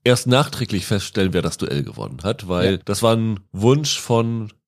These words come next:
Speaker 1: Hörern, Hörerinnen und ich find's eigentlich auch besser. Wir wollten's ursprünglich von Anfang an
Speaker 2: Ja.
Speaker 1: so machen, haben aber nie richtig so rausgefunden, wie wir's hinkriegen, dass es irgendwie machbar ist. Und jetzt gibt es tatsächlich etwas, was wir jetzt auch dafür nutzen wollen. Und zwar haben wir einen WhatsApp-Kanal eröffnet.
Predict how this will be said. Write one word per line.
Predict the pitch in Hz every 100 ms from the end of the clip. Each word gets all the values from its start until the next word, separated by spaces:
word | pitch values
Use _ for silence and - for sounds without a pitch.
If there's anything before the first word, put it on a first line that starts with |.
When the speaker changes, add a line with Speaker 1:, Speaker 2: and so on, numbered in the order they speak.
| _ _
Speaker 1:
Hörern, | 127 147 135 139 127
Hörerinnen | 131 120 107 131 170 175
und | - 113
ich | 113
find's | 139 143
eigentlich | 143 113 113
auch |
besser. | - 120 151
Wir | 131
wollten's | 120 147 139 -
ursprünglich | 151 202 - 131 123
von | 131 113
Anfang | 110 113 90
an | -
Speaker 2:
Ja. |
Speaker 1:
so | 120
machen, | 104 87 123 -
haben | 117 151 151
aber | - 117 123 117
nie | 120 147
richtig | 139 131 127 113
so | 113
rausgefunden, | 107 131 - - 139 120
wie | 104 123
wir's | 135 - -
hinkriegen, | - 165 180 - - 110 110
dass | 104 101
es | 123 107 -
irgendwie | - 113 107
machbar | 107 113 - -
ist. | 143 -
Und | 92 - -
jetzt | 104 151 - -
gibt | 139 -
es | 151
tatsächlich | - 143 123 107 107
etwas, | - - 104 117
was | 101 -
wir | 107
jetzt | 104 -
auch | 98
dafür | - 92 98
nutzen | 143 165 85 71
wollen. | 65 65
Und | - 78
zwar | - 92 131 156 _
haben | 101 123 120
wir | 120
einen | - 113 117 113
WhatsApp-Kanal | 107 123 - - - - 82 76 65 60 60
eröffnet. | 85 - - 90 143 -